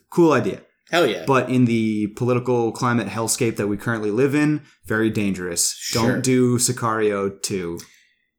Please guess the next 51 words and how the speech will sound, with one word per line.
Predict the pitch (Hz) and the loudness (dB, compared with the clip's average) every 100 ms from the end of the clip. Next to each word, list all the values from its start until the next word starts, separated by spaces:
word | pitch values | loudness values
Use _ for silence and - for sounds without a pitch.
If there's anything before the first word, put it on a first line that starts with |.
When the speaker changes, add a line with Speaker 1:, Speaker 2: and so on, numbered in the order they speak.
| _ _ | _ _
Speaker 2:
Please | - 202 180 | 2 4 6
don't | 170 | 4
do | - | 4
Sicario | - - - - 175 143 | 2 0 -2 0 0 2
two. | 165 135 | 2 2
Speaker 1:
Do | 123 | 4
Speaker 2:
Day, | 135 | 6
Speaker 1:
not | 135 135 | 6 4
do | 131 | 4
Speaker 2:
Day | 151 151 151 | 4 6 6
Speaker 1:
that. | 143 | 4
Speaker 2:
of | 131 | 2
the, | 135 131 - | 2 2 2
of | 127 127 | -2 -2
the | |
Soldier. | 113 127 117 107 104 _ _ _ | -2 -2 -2 -6 -8 _ _ _
Speaker 1:
Yeah. | 113 104 | -2 2
Speaker 2:
No, | 175 | 4
I | 165 202 | 6 8
didn't | 208 | 8
even | 180 | 6
think | 190 | 2
about | 110 101 | 0 -4
that. | 98 | -4
That's | 101 104 | -4 -4
interesting. | 104 - - - - - | -6 -8 -10 -12 -14 -10
That's | - | -8
a | |
good | 110 101 | -8 -10
point. | 95 85 _ - | -12 -14 _ -8
Speaker 1:
Yeah. | 95 - - - | -8 -10 -18 -10
Speaker 2:
Yeah. | 85 71 _ _ _ _ _ _ _ _ - | -10 -10 _ _ _ _ _ _ _ _ 0
Speaker 1:
But | 233 208 - - | 2 2 -2 -6
Speaker 2:
Curious. | |
Speaker 1:
I, | 147 - - | -8 -6 -8
at | 131 | -2
the | |
same | 123 151 | 2 2
Speaker 2:
Hmm. | 131 | 2
Speaker 1:
time, | 135 139 135 - | 2 0 -2 -6
I | 107 | -4
trust | 127 117 | -2 -2
James | 117 101 98 | -2 -4 -4
Gunn | 101 85 82 85 _ _ _ _ _ _ _ _ _ _ | -6 -8 -8 -12 _ _ _ _ _ _ _ _ _ _
to | - | -4
Speaker 2:
Yeah, | - 147 | 0 2
Speaker 1:
do | 101 | 2
it | |
Speaker 2:
I | - 160 | 4 2
do. | |
Speaker 1:
right. | 156 | 2